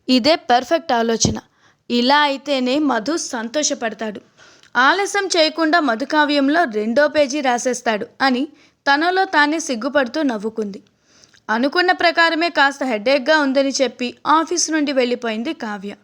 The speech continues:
మాధవ్కి ఎంతో ఇష్టమైన వైట్ శారీపై పింక్ కలర్ చిన్న పువ్వుల డిజైన్ ఉన్న చీర కట్టుకుంది. దానికి సూట్ అయ్యే డిజైనర్ బ్లౌజ్ వేసుకోవడంతో చాలా కొత్త లుక్ వచ్చింది. మరీ ఎక్కువ అలంకరించుకున్నా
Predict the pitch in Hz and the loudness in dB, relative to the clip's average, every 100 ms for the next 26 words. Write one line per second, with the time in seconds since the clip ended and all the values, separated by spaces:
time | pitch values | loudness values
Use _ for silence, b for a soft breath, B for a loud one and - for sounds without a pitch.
0 | b b b b b 220 214 254 349 370 | b b b b b -2 2 2 2 0
1 | 370 339 320 349 330 294 330 311 320 285 | 0 0 2 2 2 0 0 2 2 2
2 | 233 269 - 311 294 277 277 247 247 b | 2 0 0 2 2 0 -2 -2 -4 b
3 | b _ - 330 381 392 359 370 359 285 | b _ -2 -2 -2 0 2 0 -2 -2
4 | 285 277 254 262 311 294 254 294 277 262 | -2 -4 -4 -2 -2 -2 0 0 0 0
5 | 254 - 233 247 285 214 220 220 202 - | -2 -2 -2 -2 -4 -6 -8 -8 -10 -14
6 | _ b b b b _ 208 262 262 262 | _ b b b b _ 0 2 2 -4
7 | - 240 262 294 294 302 247 220 269 285 | -4 -4 0 0 2 0 -2 -2 0 2
8 | 294 240 254 247 240 240 - 233 233 226 | 0 0 0 0 0 -2 -2 -2 -2 -4
9 | 220 240 233 - 240 226 269 349 302 247 | -6 -6 -6 -6 -4 -2 0 0 -2 -4
10 | 262 247 247 226 208 214 208 208 - _ | -4 -4 -6 -8 -6 -8 -10 -14 -18 _
11 | b b b b _ 233 226 240 359 349 | b b b b _ -2 0 2 2 2
12 | - 359 320 320 302 330 311 302 302 277 | 0 2 2 2 0 -2 -2 -2 0 4
13 | 277 | 4